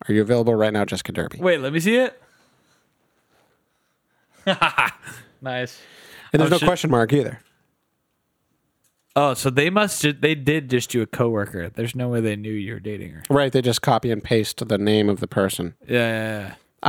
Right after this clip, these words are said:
Speaker 1: Um, I go, "Yeah, what's up?" They go, "I'm in a meeting right now, so that's why I'm contacting you through here.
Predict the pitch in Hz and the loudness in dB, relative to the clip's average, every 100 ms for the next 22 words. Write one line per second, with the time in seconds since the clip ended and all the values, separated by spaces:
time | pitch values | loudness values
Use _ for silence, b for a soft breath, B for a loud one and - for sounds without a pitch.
0 | 131 120 120 139 139 190 180 120 127 135 | 4 4 4 4 4 4 2 4 4 2
1 | - 180 139 _ _ _ _ - - 143 | 2 2 0 _ _ _ _ -20 -2 2
2 | 139 135 135 - - 180 208 220 156 143 | 4 4 0 -4 -4 0 2 2 2 4
3 | 160 170 170 170 165 170 160 - 135 139 | 4 4 4 4 6 4 4 2 2 0
4 | - 147 143 127 139 131 139 123 131 123 | 4 4 4 2 2 2 2 2 4 4
5 | 117 123 113 123 127 | 2 0 2 4 2